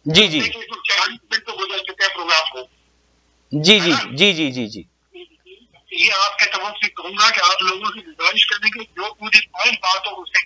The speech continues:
Speaker 2: करें,
Speaker 1: बिल्कुल
Speaker 2: ताकि
Speaker 1: सही।
Speaker 2: जो जिस, जिस मकसद के लिए हमने program शुरू किया है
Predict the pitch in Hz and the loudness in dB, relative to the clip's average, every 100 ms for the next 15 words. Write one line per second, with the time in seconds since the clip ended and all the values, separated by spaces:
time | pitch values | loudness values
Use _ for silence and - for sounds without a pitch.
0 | - 156 202 262 _ 135 170 160 151 - | -2 2 2 2 _ 4 4 4 2 2
1 | - 453 480 - 247 - - _ - - | 0 -2 -4 -4 -6 -8 -20 _ -8 -4
2 | 202 - 226 226 220 214 220 - - 202 | -4 -4 0 4 4 2 -2 -4 -2 -2
3 | 226 - 233 - - 202 226 | 2 0 0 -4 0 4 4